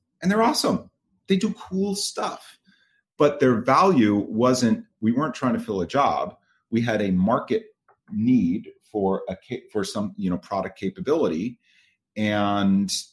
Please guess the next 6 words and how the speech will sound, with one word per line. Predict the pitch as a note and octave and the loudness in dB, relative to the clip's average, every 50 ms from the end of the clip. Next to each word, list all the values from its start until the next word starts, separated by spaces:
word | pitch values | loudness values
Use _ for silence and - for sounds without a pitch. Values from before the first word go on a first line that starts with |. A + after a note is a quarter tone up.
| _ _ _ _ _ _ _ _ _ _ _ _ | _ _ _ _ _ _ _ _ _ _ _ _
they | - A2+ | 0 0
were | A2+ A#2 - | 2 0 0
already | G#2+ A#2+ B2+ C3 C3 B2+ | 0 0 0 2 2 0
a | A#2 | 0
cohesive | - - B2 A#2+ A#2+ C3 C3 - - A#2 - | -2 -4 -8 -6 -6 -6 -8 -8 -10 -12 -12
team. | - - D#3 D#3+ D3+ C3+ C3 | -12 -10 -8 -6 -6 -6 -6